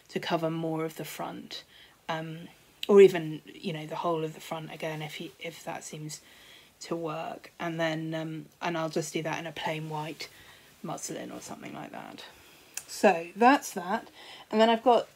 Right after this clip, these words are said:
three different patterns in this fabric. This was from, I remember these were from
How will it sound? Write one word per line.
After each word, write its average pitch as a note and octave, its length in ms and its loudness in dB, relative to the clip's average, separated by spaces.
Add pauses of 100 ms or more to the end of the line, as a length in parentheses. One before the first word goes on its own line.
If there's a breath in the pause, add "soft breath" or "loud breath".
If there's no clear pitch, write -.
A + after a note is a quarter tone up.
(100)
three D#4 560 6
different C#4 300 2
patterns F#3+ 640 -4 (340 soft breath)
in G3+ 180 4
this G3+ 220 4
fabric. - 400 -4
This C#4+ 260 4
was B3+ 180 4
from, F3+ 300 2
I F3 120 2
remember G3+ 340 6
these E3 360 -2
were F3+ 120 4
from F3+ 360 0